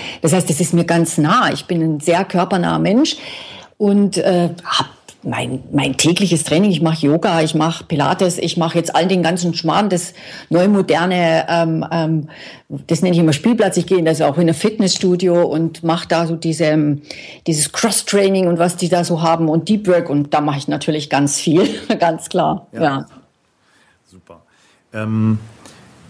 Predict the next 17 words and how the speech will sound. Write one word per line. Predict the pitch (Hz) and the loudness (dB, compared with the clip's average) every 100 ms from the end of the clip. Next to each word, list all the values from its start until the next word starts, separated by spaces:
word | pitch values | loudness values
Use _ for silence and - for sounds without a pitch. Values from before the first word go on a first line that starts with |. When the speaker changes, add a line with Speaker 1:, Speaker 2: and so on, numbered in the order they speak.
| - - | -20 -4
Speaker 2:
noch | 120 135 185 | 0 0 0
eine | 165 | -2
Frage, | - 151 160 160 143 | 0 2 2 2 2
wenn | 139 143 120 | 0 0 2
du, | 123 120 120 120 117 | 2 4 4 4 4
ähm, | 113 110 113 110 110 - - - - - - - - - - 131 110 - - | 4 4 2 0 -4 -14 -20 -20 -20 -20 -20 -20 -20 -20 -18 -16 -16 -16 -6
drei | 101 117 117 113 | 0 2 4 2
Bücher | 110 127 127 107 | 2 0 0 0
mitnehmen | 107 107 104 | 0 2 2
solltest | 107 101 95 | 2 0 -2
auf | 101 107 | -2 -2
einer | 104 | 0
einsamen | 110 107 104 | 0 2 0
Insel, | 110 110 101 98 | 0 0 2 0
welche | 101 101 | -4 -2
wären | 101 95 | -2 -2
das? | 95 95 | -4 -6